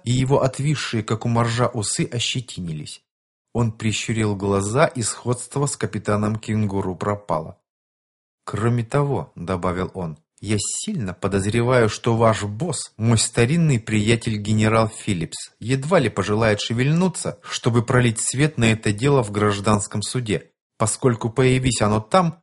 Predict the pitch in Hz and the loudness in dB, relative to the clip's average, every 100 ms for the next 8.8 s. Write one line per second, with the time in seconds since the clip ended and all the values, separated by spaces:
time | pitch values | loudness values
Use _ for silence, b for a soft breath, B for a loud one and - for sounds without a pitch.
0 | - 113 113 110 131 127 120 - - 131 | 0 4 4 4 4 4 2 -2 0 2
1 | 120 110 127 160 151 104 90 87 - 107 | 2 2 2 2 0 -2 -6 -4 -4 -2
2 | 113 - 160 160 120 104 95 - 110 117 | -2 0 0 0 -2 -2 -2 -2 -2 0
3 | 120 131 123 - - - 156 120 110 113 | 0 0 0 -2 -2 0 0 0 -4 -6
4 | - 120 113 107 - 185 170 - - 131 | -4 -2 -2 -2 -2 -2 -4 -10 -2 0
5 | 143 - 131 127 120 117 120 123 120 117 | 0 -2 -4 0 0 0 -2 -4 -4 -2
6 | 127 131 180 175 - 90 78 - 120 156 | 0 2 2 0 -2 -4 -4 -2 0 0
7 | 127 147 143 156 156 104 104 110 113 117 | 0 2 2 2 2 2 0 -2 0 0
8 | 117 110 - 113 - 82 80 | 2 0 -2 -4 -4 -8 -10